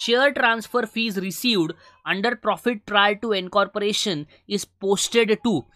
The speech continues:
pre-incorporation, post-incorporation, distributed in time ratio, distributed in sales ratio. तो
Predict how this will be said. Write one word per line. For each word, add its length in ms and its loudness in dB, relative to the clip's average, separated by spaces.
pre-incorporation, 1160 0
post-incorporation, 1200 0
distributed 720 0
in 180 -4
time 300 0
ratio, 640 0
distributed 760 -2
in 140 -4
sales 400 -2
ratio. 400 -12
तो 280 0